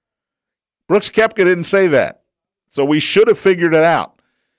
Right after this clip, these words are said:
He, his brother's over in the Live Golf Tour, and now Brooks Koepka is gone as well. Abraham Ancer,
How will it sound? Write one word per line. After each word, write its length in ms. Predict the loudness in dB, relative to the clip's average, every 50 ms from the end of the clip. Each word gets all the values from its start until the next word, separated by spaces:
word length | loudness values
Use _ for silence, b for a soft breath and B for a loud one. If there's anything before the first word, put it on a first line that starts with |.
| _ _ _
He, 280 | -6 -4 -4 -2 -2 -2
his 280 | -2 -2 -2 -4 -6 -6
brother's 480 | -2 0 0 2 2 2 2 2 2
over 320 | 2 2 2 2 0 -2 -2
in 220 | -4 -4 -4 -4
the 80 | -2 0
Live 220 | 0 0 0 0
Golf 280 | 0 2 2 2 0 -2
Tour, 380 | -4 -2 -2 0 -2 -4 -6 -8
and 140 | -12 -10 -6
now 440 | -4 -2 -2 -2 -2 -4 -6 -10 _ _ -6
Brooks 260 | -6 -6 -4 -6 -10
Koepka 560 | _ -2 -2 -2 -2 -2 -4 -4 -4 -4 -10 _ _ _ _ _ _ _ _ _ _ -12
is 160 | -12 -12 -10
gone 300 | -4 -2 0 0 0 0
as 120 | -2 -4 -2
well. 240 | -2 -2 -2 -2 -4 -4
Abraham 640 | -4 -2 -2 0 0 -2 -2 0 0 -2 0 -2
Ancer, 640 | -2 -2 -2 -4 -4 -2 -2 -2 -2 -2 -4 -10